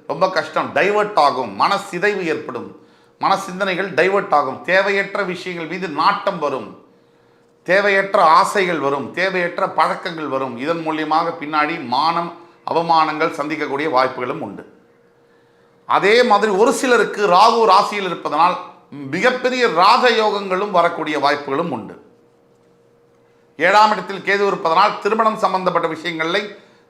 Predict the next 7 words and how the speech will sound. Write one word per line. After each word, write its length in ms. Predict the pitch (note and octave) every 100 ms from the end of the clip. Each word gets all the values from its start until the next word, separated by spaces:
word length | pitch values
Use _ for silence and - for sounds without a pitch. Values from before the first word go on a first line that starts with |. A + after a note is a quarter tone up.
| _
தடைகளும் 560 | D#3 F#3+ A3+ G3 G3 A3 F3
தாமதங்களும் 580 | F#3+ G#3+ A3 G3+ G3+ G3
ஏற்படக்கூடிய 440 | F3+ F#3 D#3 D#3 C#3+
வாய்ப்புகள் 380 | D3 D3+ E3 D#3+
உண்டு, 140 | C#3 E3
இதை 120 | D3 D3
எதிர்பார்க்கலாம். 640 | C#3+ B2 C#3 B2+ A#2+ A2